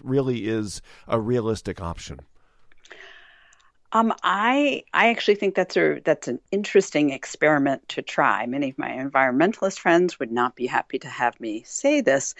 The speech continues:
Speaker 2: but I think there's certainly lots of places where it would be really interesting to transfer them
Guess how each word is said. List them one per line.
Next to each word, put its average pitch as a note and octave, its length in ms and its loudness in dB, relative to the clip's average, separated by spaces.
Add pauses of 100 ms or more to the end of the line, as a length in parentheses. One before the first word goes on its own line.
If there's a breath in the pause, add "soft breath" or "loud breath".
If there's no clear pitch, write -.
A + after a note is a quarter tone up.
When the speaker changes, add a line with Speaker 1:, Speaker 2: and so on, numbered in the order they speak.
(260 loud breath)
Speaker 2:
but A3 120 4
I G#3+ 140 2
think C4+ 240 0
there's F#3 180 -6
certainly D#3+ 380 -2
lots B2 400 -4
of C#3 160 -4
places A3 540 -2
where D3 260 2
it D#3 180 2
would A#3+ 220 2
be A#2+ 140 -6
really A#2 300 -4
interesting B2 680 -6 (280 loud breath)
to E3 120 -4
transfer F3 760 0
them C#3 440 -4